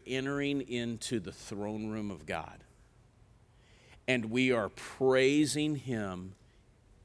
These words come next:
in person. That should be our heart attitude and our minds. Not, "How many songs are we gonna sing?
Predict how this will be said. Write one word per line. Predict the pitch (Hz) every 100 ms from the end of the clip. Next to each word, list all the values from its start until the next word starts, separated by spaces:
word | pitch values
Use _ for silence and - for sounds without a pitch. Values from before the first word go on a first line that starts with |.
| _ - -
in | 110 95
person. | - 92 - - - - - _ _ _ _ _ _ _ _ _ - - _ _ - _ - - - _ - 101
That | 107 127 135
should | - 131 110
be | 120
our | 101
heart | 95 - 104 101 -
attitude | 92 87 - - 80 73 -
and | 92
our | 90
minds. | 95 90 85 76 73 - - _ _ _ _ - _ - - - _ - _ - -
Not, | 117 117 110 - _ -
"How | - 120
many | 127 131
songs | 113 - 117 113 110 98
are | 95
we | 95
gonna | 92 90
sing? | - - 87 80 76